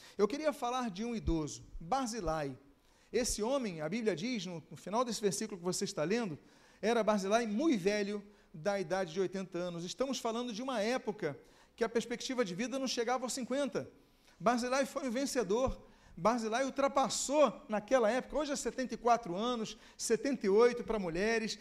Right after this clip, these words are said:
enfim, varia conforme o país, mas naquela época, oitenta anos era algo muito impressionante. Esse homem, então, era muito velho e ele tinha oitenta anos, como diz o texto da Bíblia.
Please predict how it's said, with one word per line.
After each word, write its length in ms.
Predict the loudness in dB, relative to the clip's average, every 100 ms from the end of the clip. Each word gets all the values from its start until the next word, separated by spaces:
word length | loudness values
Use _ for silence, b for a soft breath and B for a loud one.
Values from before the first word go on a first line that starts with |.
| B
enfim, 260 | -8 -6 -4
varia 400 | -2 -2 -2 -4
conforme 380 | -6 -4 -2 -2
o 40 |
país, 560 | 2 2 2 0 -2 -6 B B B
mas 400 | 0 0 0 -6 B -4
naquela 540 | -2 -2 0 2 2
época, 560 | 2 0 0 -4 -4 0
oitenta 500 | -2 -2 -6 -4 -6
anos 260 | -6 -4
era 100 | -2
algo 300 | 0 0 0
muito 680 | -2 -2 -2 -6 -6 -8 -8 B B
impressionante. 720 | -12 -8 -6 -6 -6 -6 -6
Esse 220 | -6 -6 -4
homem, 260 | -4 -4
então, 340 | -2 0 0 -2 B B
era 160 | 0 2
muito 280 | 2 0 0
velho 420 | 0 2 0 -4 B -2
e 80 |
ele 280 | 4 4 4
tinha 520 | -2 -4 -2 -2 -6 -12 _
oitenta 480 | 0 0 -4 -2 -4
anos, 220 | -6 -8
como 200 | -8 -8
diz 220 | -6 -8
o 60 | -4
texto 280 | -6 -4
da 80 | -6
Bíblia. 380 | -4 -6 -6 -16